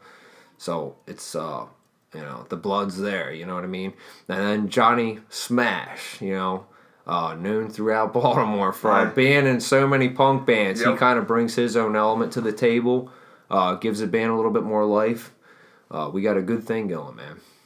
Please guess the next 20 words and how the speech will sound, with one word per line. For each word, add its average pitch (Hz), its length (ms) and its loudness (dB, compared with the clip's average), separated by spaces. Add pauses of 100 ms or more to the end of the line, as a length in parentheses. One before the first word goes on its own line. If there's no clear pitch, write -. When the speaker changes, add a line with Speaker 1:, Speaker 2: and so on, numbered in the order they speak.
(160)
Speaker 2:
Yeah, 170 200 0
Speaker 1:
Yeah. 85 240 -8
Speaker 2:
I 117 40 -6
mean, 110 180 -4
it's 107 120 -10
Johnny 120 220 0
Smash 127 380 -2
and 120 160 -2
the 110 60 -2
Brother 123 340 0
Bones. 113 600 0
Speaker 1:
<laughs> - 0 -
Yeah, 127 640 4
yeah. 101 340 2 (120)
Speaker 2:
<laughs> - 100 -16
Um, 147 520 2 (720)
<coughs> - 0 -
I - 580 4
mean, 220 440 4 (800)
so - 180 6